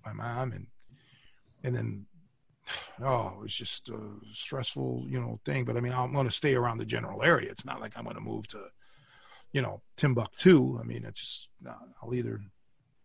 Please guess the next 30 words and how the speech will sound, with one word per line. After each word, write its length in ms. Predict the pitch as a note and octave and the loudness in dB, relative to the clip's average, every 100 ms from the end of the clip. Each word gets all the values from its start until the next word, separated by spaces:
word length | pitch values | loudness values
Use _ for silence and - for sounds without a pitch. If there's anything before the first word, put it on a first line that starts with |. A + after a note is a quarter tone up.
| - _ _ | -20 _ _
stay 300 | - - A#2+ | -10 -4 -4
out 200 | G#2+ G#2 | -4 6
this 200 | E3 D3 | 6 8
way 160 | D#3+ D3 | 4 4
or 140 | C3 | 2
go 260 | B2+ C3 A2 | -2 -8 -2
back 240 | B2 A2+ | -2 -2
towards 540 | - A#2+ G2+ - - - | -2 -2 -2 -10 -16 -12
the 60 | |
city. 460 | - - C#3+ A#2+ - - | 0 4 4 2 -6 6
Either 220 | D#3+ D#3 | 10 10
way, 180 | D#3 D3 | 10 10
that 120 | C3 | 8
doesn't 260 | C#3 B2 B2+ | 4 2 0
affect 320 | - C3+ - | 2 0 0
anybody 360 | A#2 G#2+ A2 A2+ | -6 -4 -4 -4
that 120 | A2 | -6
wants 280 | A2 G#2 - | -6 -10 -12
to 80 | - | -12
train, 460 | - D#3 B2 A2 - - - - - - _ | -6 -4 -4 -8 -14 -20 -20 -20 -20 -20 _
you 80 | B2+ | -6
know. 320 | G#2+ G#2 A2 | -4 -6 -6
Um, 400 | - A2 A2+ A2 - - - _ _ - _ - | -6 -6 -6 -8 -14 -20 -20 _ _ -20 _ -6
but 120 | A#2 | -4
if 120 | A2 | 0
I 60 | B2 | 0
decide 320 | A2 C3 A#2+ | 2 0 0
to 80 | A#2 | 2
get 160 | A#2 | 0
a 240 | A2 G#2 | 0 -6